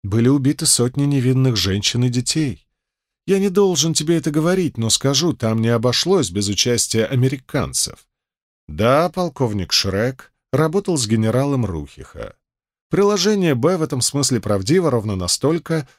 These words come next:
чтобы казаться убедительным. Но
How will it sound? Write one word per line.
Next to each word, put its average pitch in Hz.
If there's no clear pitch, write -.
чтобы 143
казаться 120
убедительным. 87
Но 113